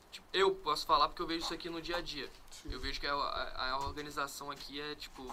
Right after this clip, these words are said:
Speaker 1: muito boa, tá
Speaker 2: Cara,
Speaker 1: ligado?
Speaker 2: é, eu não tenho nem palavras pra agradecer também a Enxame aí de tá fechando essa parceria, porque realmente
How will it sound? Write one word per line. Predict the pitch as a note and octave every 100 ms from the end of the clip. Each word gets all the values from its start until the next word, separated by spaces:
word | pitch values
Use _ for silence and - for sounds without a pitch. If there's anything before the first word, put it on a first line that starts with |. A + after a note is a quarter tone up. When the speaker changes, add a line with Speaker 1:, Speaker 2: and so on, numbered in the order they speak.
| A2 - - - - - - - - -
Speaker 1:
muito | C3 C#3
boa, | B2 A#2+ A2+
tá |
Speaker 2:
Cara, | G#3+ G3+
Speaker 1:
ligado? | F3+ F#3+ G3+ G#3 - F#3
Speaker 2:
é, |
eu | G3 G3
não | G3+
tenho | G3+ G#3
nem | A3+
palavras | B3+ B3 G3+ G#3+ -
pra | G3+
agradecer | G3 G3 G3 - F#3+
também | F#3 E3 F3
a |
Enxame | F3+ - F3 E3+
aí | D#3+
de | -
tá | E3+
fechando | - - D#3+
essa | -
parceria, | - E3 - D3+ D#3
porque | E3+ D#3+ - - D#3 E3+ - - - - - -
realmente | F3+ F3+ E3 G3 - F#3+